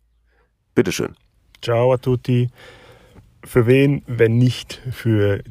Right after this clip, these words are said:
Speaker 2: die Serie Amore Community und meine lieben Freunde Marius und Mario, sollte man die Doppel-Europacup-Sieger-Feierlichkeiten in Hessen kurz unterbrechen, um euch ein kleines,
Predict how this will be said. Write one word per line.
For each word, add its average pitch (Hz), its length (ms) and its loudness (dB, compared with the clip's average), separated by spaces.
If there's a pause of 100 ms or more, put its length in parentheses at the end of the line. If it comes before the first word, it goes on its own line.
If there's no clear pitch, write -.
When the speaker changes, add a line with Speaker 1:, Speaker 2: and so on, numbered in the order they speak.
Speaker 2:
die 117 80 -8
Serie 113 360 2
Amore 107 560 0 (320)
Community 107 720 -2 (280)
und 104 260 -4
meine 98 240 -4
lieben 101 260 -4
Freunde 101 460 -2
Marius 104 400 0
und 98 80 -6
Mario, 107 460 0 (500)
sollte 123 300 2
man 120 180 4
die 113 340 0
Doppel-Europacup-Sieger-Feierlichkeiten 113 2500 0
in 107 80 0
Hessen 117 260 2
kurz 135 220 0
unterbrechen, 117 560 0
um 104 140 -4
euch 113 200 -2
ein 113 80 0
kleines, 120 540 0